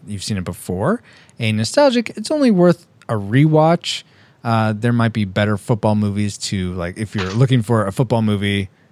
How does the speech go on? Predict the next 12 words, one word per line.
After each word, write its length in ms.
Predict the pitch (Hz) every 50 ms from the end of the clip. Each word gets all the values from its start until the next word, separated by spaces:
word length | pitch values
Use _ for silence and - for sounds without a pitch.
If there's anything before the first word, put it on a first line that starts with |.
| _ _
maybe 240 | - 101 98 87 92
skip 340 | 85 - - - 123 95 -
this 180 | 107 95 - -
one 120 | 95 95
and 140 | 95 95 92
see 120 | - 98 90
another 300 | 90 90 98 104 113 131
one. 200 | 160 185 196 - - - - - _ _ _ _ _ _
Or 300 | - 156 170 180 185 151
a 120 | 165 156
tragic, 760 | 139 - - 156 151 151 156 147 156 160 156 - - - - _ _ _ _ _ _ _
it's 440 | - - 143 135 - - - - -